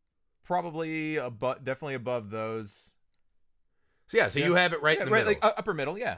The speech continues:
Speaker 2: Yeah, right in the middle, right? So you got
Speaker 1: No,
Speaker 2: five
Speaker 1: I,
Speaker 2: or six
Speaker 1: I, I
Speaker 2: of
Speaker 1: would
Speaker 2: them.
Speaker 1: have to go back and rewatch the Rob Zombie Halloween movies to, to give that a fair shot. So that,
Speaker 2: I,
Speaker 1: that's a, that's a great nebulous
Speaker 2: I
Speaker 1: area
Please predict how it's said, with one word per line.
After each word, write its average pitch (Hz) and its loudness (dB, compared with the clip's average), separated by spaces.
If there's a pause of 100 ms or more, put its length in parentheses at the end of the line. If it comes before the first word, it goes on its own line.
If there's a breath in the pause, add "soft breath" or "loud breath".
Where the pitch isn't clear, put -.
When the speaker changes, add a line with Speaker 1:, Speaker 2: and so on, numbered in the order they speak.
(160)
Speaker 2:
Yeah, 151 2
right 175 2
in 180 -6
the 160 -2
middle, - -4
right? 120 -2
So 190 -8
you 214 -8
got 208 0
Speaker 1:
No, 160 4
Speaker 2:
five 185 8
Speaker 1:
I, 202 6
Speaker 2:
or 185 4
six 190 2
Speaker 1:
I, 180 6
I - 10
Speaker 2:
of 202 8
Speaker 1:
would 208 6
Speaker 2:
them. 170 6
Speaker 1:
have 175 4
to 170 -4
go 165 0
back 151 4
and 139 -4
rewatch 135 0
the 131 -6
Rob 123 0
Zombie 113 -2
Halloween 107 -4
movies 101 -10 (680)
to, 135 -6
to 117 -10
give 117 -6
that 107 -4
a 101 -8
fair 104 -8
shot. 95 -8
So 113 -8
that, 127 -2
Speaker 2:
I, 131 6
Speaker 1:
that's 139 4
a, 143 -2
that's 147 -4
a 127 -10
great 131 -2
nebulous 131 6
Speaker 2:
I 214 8
Speaker 1:
area 220 6